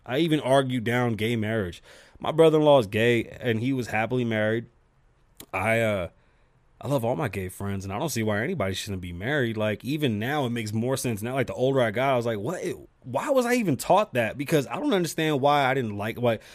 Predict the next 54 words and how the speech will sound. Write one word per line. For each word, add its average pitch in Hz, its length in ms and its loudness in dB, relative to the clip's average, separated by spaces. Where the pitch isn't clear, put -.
like, 139 140 0
I 165 100 4
don't 196 140 4
understand 165 480 0
why 143 260 2
I 123 60 0
had 131 180 -2
an 113 140 -2
issue 113 320 -2
with 90 160 -10
it. 87 120 -14
What 147 280 4
you 269 100 2
do 262 180 6
in 196 80 6
your 233 180 6
house 262 400 -2
is 107 180 -8
your 135 140 2
business. 95 520 -8
What 120 180 0
you 220 160 2
eat 214 200 -2
don't 175 180 2
make 143 180 0
me 120 160 -2
shit. - 380 -8
You 127 100 -2
know, 135 100 2
I'm 139 100 0
a 160 40 -2
firm 196 300 2
believer 175 480 2
in, 135 240 -2
<laughs> - 440 -20
here 139 120 -2
we 120 80 -2
go. 98 280 -4
Let's 123 160 -4
really 139 240 0
get 113 120 0
into 101 140 -6
some 101 140 -8
shit. 98 240 -4
My 160 80 0
grandfather 208 500 4
always 165 160 4
told 175 140 0
me 143 40 2
to 131 80 2
mind 135 220 2
my 117 80 0
fucking 123 340 -2
business 95 400 -2